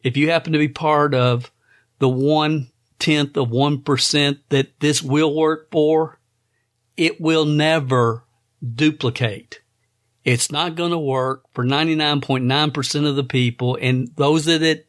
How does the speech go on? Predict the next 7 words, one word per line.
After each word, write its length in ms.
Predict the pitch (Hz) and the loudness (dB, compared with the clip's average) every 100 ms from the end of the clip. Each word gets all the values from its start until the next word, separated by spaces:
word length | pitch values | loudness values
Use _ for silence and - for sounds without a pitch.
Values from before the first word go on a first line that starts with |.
| _ | _
does 260 | 180 170 | 0 0
work 400 | 151 127 110 - | 0 0 0 -4
for, 460 | - 123 117 120 120 - - - - _ _ | -2 0 0 0 -2 -8 -20 -20 -20 _ _
it 240 | 170 170 - | -2 -2 0
will 160 | 160 | 0
never 420 | 147 143 147 143 | 2 2 2 2
duplicate. 960 | 131 117 147 143 123 113 117 107 - | 0 0 -2 0 -4 -4 -6 -8 -12